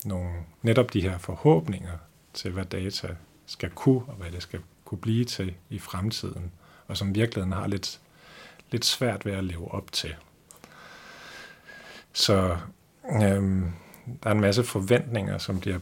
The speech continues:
bygget ind i den måde, som man helt konkret i sådan en, nogle, en a-, afdeling, der skal levere data til andre, bliver mødt med.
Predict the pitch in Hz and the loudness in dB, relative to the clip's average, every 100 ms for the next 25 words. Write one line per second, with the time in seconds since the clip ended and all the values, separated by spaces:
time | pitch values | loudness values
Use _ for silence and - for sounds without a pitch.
0 | - 104 98 98 113 123 107 101 98 92 | -2 -2 0 -2 -2 0 0 -2 -2 -2
1 | 101 95 87 87 107 101 92 107 104 92 | -2 -4 -4 -4 -2 -2 -2 -2 -2 -6
2 | 82 82 - - - 98 85 82 - _ | -8 -10 -12 -14 -8 -6 -6 -8 -14 _
3 | _ 95 92 87 - - 110 - - - | _ -8 -6 -8 -10 -8 -8 -8 -10 -12
4 | - 95 101 104 85 87 87 92 - 92 | -6 -4 -2 -4 -4 -8 -8 -8 -8 -8
5 | 85 90 95 92 104 98 92 90 98 - | -8 -6 -6 -2 -2 -2 -6 -6 -6 -6
6 | 107 - - 95 101 117 104 98 92 113 | -8 -6 -6 -4 -4 -4 -4 -4 0 0
7 | - 85 | 0 -6